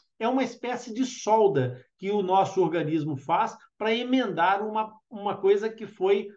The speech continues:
rompida de alguma forma. E, no caso da sua filha, não foi rompida pela natureza, foi rompido o tecido pela cirurgia.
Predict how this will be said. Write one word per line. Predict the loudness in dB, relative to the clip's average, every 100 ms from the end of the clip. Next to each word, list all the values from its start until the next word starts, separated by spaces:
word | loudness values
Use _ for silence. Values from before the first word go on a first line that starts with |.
| _
rompida | -2 0 0 -2 -6 -2 -2
de | 0
alguma | 0 -2 -4
forma. | -6 -2 -2 0 -4 -8 _ _ _ -8
E, | -4 -2 -4 -8 -10
no | -4 -4 -2
caso | 2 2 2 -2
da | -4
sua | -6 -8
filha, | -8 -8 -6
não | -6 -6
foi | -4
rompida | -2 -4 -4 -6 -6
pela | -4 -2 -2
natureza, | -2 -4 -6 -4 -4 -6 -10 _
foi | _ -6
rompido | -4 -2 -4 -4 -6 -2 -2
o | -2
tecido | -4 -4 -4 -4 -6 -8
pela | -6 -4 -4
cirurgia. | -4 -4 -2 -2 -4 -6